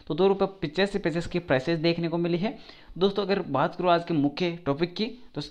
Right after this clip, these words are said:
एक्सपर्ट की क्या राय शेयर के बारे में, कल यानी कि सोमवार को क्या देखने को मिलेगा, अपर सर्किट या लोअर सर्किट, वो कितना क्या देखने को मिलेगा, उसके बारे में डिस्कस करने वाला हूँ। और दोस्तों, अब इसमें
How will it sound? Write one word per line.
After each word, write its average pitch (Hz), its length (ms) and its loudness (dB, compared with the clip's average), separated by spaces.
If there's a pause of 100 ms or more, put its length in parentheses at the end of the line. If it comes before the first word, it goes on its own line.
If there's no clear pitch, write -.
(200)
एक्सपर्ट 208 360 0
की 202 120 -4
क्या 175 200 6
राय 170 180 6
शेयर 185 200 4
के 180 120 0
बारे 180 200 6
में, 208 160 -2 (500)
कल 165 120 4 (500)
यानी 170 120 2
कि 175 80 -4
सोमवार 170 320 2
को 185 120 -2
क्या 151 240 6
देखने 180 280 0
को 185 80 2
मिलेगा, 175 300 0
अपर 160 300 2
सर्किट 175 380 -2
या 185 120 4
लोअर 135 280 2
सर्किट, 180 340 -4
वो 143 200 0
कितना 185 300 0
क्या 190 160 4
देखने 175 280 0
को 175 80 0
मिलेगा, 175 400 0
उसके - 220 -4
बारे 170 180 6
में 185 140 2
डिस्कस 170 280 -4
करने 170 240 -2
वाला 170 240 2
हूँ। 214 200 -2 (420)
और 196 140 4
दोस्तों, 196 260 2
अब 175 120 0
इसमें 170 300 0